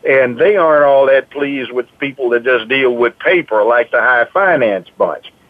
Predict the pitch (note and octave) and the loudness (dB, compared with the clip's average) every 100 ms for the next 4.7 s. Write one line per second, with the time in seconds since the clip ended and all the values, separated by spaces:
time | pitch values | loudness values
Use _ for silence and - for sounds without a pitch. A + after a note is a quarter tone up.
0 | _ _ - B2+ D#3 E3 D#3+ B2+ D3+ C#3+ | _ _ 0 2 2 2 0 0 0 0
1 | B2+ D3+ E3 D#3 - E3 - C3 - E3+ | 2 0 0 -2 -2 -4 -4 -10 -2 0
2 | D3 - C3 B2 A#2+ C#3+ D#3 D3 C3 B2 | 0 -2 -2 0 2 4 2 0 -6 -6
3 | D3 D3 A#2+ A#2 A#2+ F3+ F#3 C#3 B2 A2 | -6 -2 -2 -2 -2 0 0 -2 -4 -2
4 | C#3 A#2 G#2+ C#3+ F#3+ C3+ - | -4 -4 -4 -4 -2 -6 -8